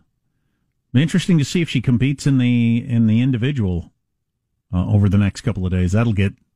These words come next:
huge ratings if she does. The, uh, U S team finished second. I don't know if we mentioned that.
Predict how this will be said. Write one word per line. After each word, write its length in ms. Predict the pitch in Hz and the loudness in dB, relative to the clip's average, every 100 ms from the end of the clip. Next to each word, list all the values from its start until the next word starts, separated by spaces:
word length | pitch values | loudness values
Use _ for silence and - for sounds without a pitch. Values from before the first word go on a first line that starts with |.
| _ | _
huge 360 | - 104 87 | 0 0 2
ratings 480 | 95 92 90 95 92 | 2 2 2 2 0
if 120 | 90 | -6
she 120 | - | -4
does. 400 | 85 87 90 - _ _ _ _ _ _ _ _ _ _ _ - | -2 0 0 -4 _ _ _ _ _ _ _ _ _ _ _ 0
The, 400 | 113 104 98 - _ _ - - - 208 - | 0 2 -4 -10 _ _ -20 -20 -20 -4 0
uh, 420 | 120 101 104 123 - _ 240 | 2 2 0 -4 -8 _ -6
U 200 | 135 160 | -2 0
S 100 | 170 | -2
team 220 | - 156 | -2 -2
finished 280 | 123 143 113 | 0 -2 -2
second. 400 | - - 104 208 - | -4 -4 -6 -8 -4
I 80 | 110 | 0
don't 100 | 110 | 0
know 40 | |
if 80 | 101 | 2
we 80 | 107 | 0
mentioned 340 | 110 117 95 | 0 0 -2
that. 140 | 90 | -2